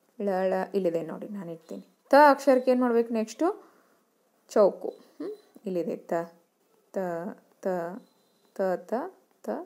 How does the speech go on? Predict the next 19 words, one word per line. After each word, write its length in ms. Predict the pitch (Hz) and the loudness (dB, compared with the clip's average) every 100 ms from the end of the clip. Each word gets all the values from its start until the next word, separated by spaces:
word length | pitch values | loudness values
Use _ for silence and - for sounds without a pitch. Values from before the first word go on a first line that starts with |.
| - _ | -16 _
ತ. 40 | - - _ _ _ _ _ _ - | -12 -12 _ _ _ _ _ _ -18
ಇಷ್ಟು 160 | - 226 | -12 -6
ಮಾಡ್ಬೇಕು. 480 | 240 208 - - - _ 214 | -4 -4 -8 -14 -20 _ -8
ಇದು 280 | 208 320 - _ _ _ _ _ - | -6 -8 -10 _ _ _ _ _ -2
ಎ, 280 | 196 196 202 - | 2 4 2 2
ಎ, 400 | 220 294 494 - 233 | 4 4 4 -2 -4
ಇ, 240 | 220 247 - | -4 -4 0
ಆ 220 | 208 202 | 0 2
ತಳದ 420 | 196 - 180 180 254 466 - - | 0 2 4 4 2 0 -6 -8
ಒಂದು 220 | 196 277 | -4 -4
ಕೆಲಸ, 540 | - - 294 240 - - 208 | -6 4 6 6 4 2 4
ಆಕ್ಟಿವಿಟಿ. 540 | 208 - 180 151 - - _ - _ | 4 2 -2 -4 -10 -14 _ -20 _
ಇನ್ನು 180 | 320 330 | 0 2
ನೆಕ್ಸ್ಟ್ 320 | 302 330 - | 2 2 4
ಬರ್ತಕ್ಕಂಥದ್ದು 920 | 349 285 285 269 254 247 233 254 254 - | 6 8 6 4 2 2 2 2 0 -6
ಇಪ್ಪತ್ತೇಳನೇ 800 | 220 - 214 214 254 285 285 277 | -8 2 2 6 8 8 6 2
ದಿನ 180 | 262 254 | 2 2
ಮಾಡ್ಬೇಕಾದ 500 | 240 233 233 233 233 220 | 2 2 2 2 0 0
ಕೆಲಸ 320 | 226 226 | -2 -2